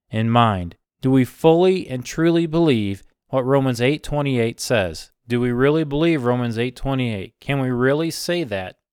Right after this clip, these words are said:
and believe it? "And we know that all things work together for good to them that love God, to them who are the called according to his purpose." Jonah had faith in that. Jonah had faith in that thought. Jonah had faith in that truth.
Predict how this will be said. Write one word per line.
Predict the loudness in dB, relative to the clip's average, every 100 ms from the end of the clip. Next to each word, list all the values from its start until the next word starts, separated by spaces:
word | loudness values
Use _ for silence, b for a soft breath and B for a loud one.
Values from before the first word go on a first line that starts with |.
| _
and | -8 -4
believe | 0 0 0
it? | -6 -12 _ _ -6
"And | -2 0
we | 2
know | 2 2 2
that | 2
all | 4 4 4
things | 0 -4 -2 -2
work | -4
together | -2 0 0 -2
for | -4 -6
good | -4 -4 -8 -14 _ -6
to | -2
them | 0 2
that | 2 2
love | 6 6 6
God, | 0 -2 -2 -8 _ _ -8
to | -2
them | 0 0
who | 0 0
are | 2
the | 0
called | -2 4 6 6 4
according | 0 2 2 0 -4
to | -8 -6
his | -6
purpose." | -6 -6 -4 -6 -8 -14 _ -10
Jonah | 2 4 4 2
had | 0 -2
faith | -2 -4 -4
in | -10
that. | -10 -10 -12
Jonah | 2 4 4 2
had | -2
faith | -2 -4 -4
in | -6 -8
that | -8
thought. | -8 -6 -6 -4
Jonah | -2 0 0
had | -2 -4
faith | -2 -4 -4
in | -8
that | -10 -10
truth. | -8 -8 -8